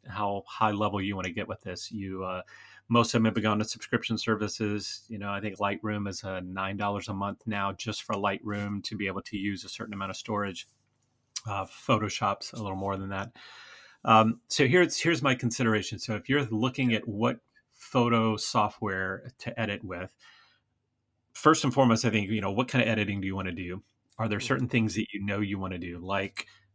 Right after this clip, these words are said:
Speaker 1: uh, do you just want filters? Well, a lot of those have preset filters where I can go and say, "I got my picture. Let me just click through all the filters to see which makes it look the way I wanted it to look." Um,
Speaker 2: Black and white,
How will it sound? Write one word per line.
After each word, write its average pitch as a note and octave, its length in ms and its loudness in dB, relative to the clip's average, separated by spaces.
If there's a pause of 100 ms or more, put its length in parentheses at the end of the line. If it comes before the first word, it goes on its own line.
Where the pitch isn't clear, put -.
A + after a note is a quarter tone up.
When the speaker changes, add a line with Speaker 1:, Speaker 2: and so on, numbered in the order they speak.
Speaker 1:
uh, G2+ 260 -10
do A2+ 140 -4
you B2 100 6
just A#2 280 0
want A#2 200 0
filters? - 500 0 (260)
Well, G2 100 -4
a G2 40 -2
lot A2+ 180 4
of A2 80 4
those G#2 160 0
have G2+ 480 0
preset - 420 -2
filters F#2+ 420 -6
where F#2+ 120 0
I F#2+ 40 -4
can G2 180 -10
go G2+ 180 -2
and G2 100 -6
say, F#2+ 160 -6
"I F#2+ 140 -4
got C3 180 -2
my C#3+ 100 -2
picture. G#2+ 480 -6 (400)
Let C3 80 -2
me D3 60 -2
just C3+ 200 -4
click C#3 200 0
through B2 160 4
all A2+ 60 6
the A2 80 0
filters A2+ 420 0
to A2 80 -2
see G#2 220 -2
which G#2+ 400 -2 (100)
makes A2 300 -2
it A2 100 -4
look A2 220 -2
the G#2+ 80 -6
way G2 120 -4
I F#2+ 60 -2
wanted F#2 320 -4
it - 120 -14
to F#2+ 100 -12
look." F#2 240 -8 (520)
Um, F#2+ 200 -2
Speaker 2:
Black C#3+ 280 0
and C#3 140 -2
white, B2+ 480 -2